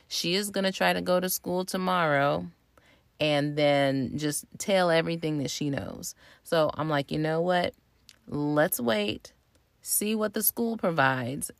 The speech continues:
and then we'll supplement from there." Because if you haven't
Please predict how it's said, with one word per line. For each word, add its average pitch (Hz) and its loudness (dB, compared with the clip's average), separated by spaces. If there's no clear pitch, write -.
and 180 2
then 170 4
we'll 156 0
supplement 147 -2
from 143 -2
there." 135 -6
Because 180 4
if 160 4
you 165 0
haven't 165 0